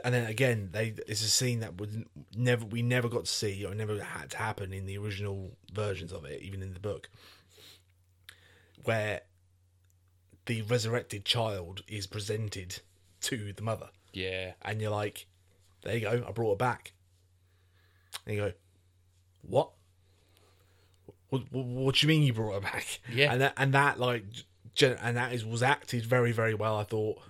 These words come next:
Speaker 2: And especially
Speaker 1: And
Speaker 2: in this, it was horrifying.
Speaker 1: And it was just, yeah, and it was done, and that was another instance of them adding something to the narrative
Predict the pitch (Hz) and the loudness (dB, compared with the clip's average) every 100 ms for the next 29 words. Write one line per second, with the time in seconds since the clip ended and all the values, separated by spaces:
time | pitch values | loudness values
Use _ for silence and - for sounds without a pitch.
0 | - - 117 - 107 107 - 147 113 113 | -10 -4 -4 -4 -8 -4 2 4 4 0
1 | 135 - - - - - 147 160 117 - | -4 -8 -14 -16 -16 -4 0 2 2 0
2 | 90 85 82 123 120 117 - 110 123 117 | -8 -6 -2 0 0 0 0 -2 2 2
3 | 82 113 113 117 123 120 78 104 104 - | 2 -2 -2 2 2 2 -4 -10 -14 -10
4 | - - 113 113 117 107 - - _ _ | -10 -2 -2 0 -4 -6 -14 -20 _ _
5 | _ - 135 127 - 120 113 117 117 113 | _ 2 6 6 4 -2 0 0 2 0
6 | 110 98 107 98 104 101 113 110 - 120 | 0 -4 -6 -4 -4 -2 -2 0 0 2
7 | 117 104 110 104 101 98 - 104 101 95 | 2 0 -4 -4 -6 -6 -4 -4 -4 -6
8 | 104 104 98 - 95 90 | -4 -2 -4 -6 -8 -10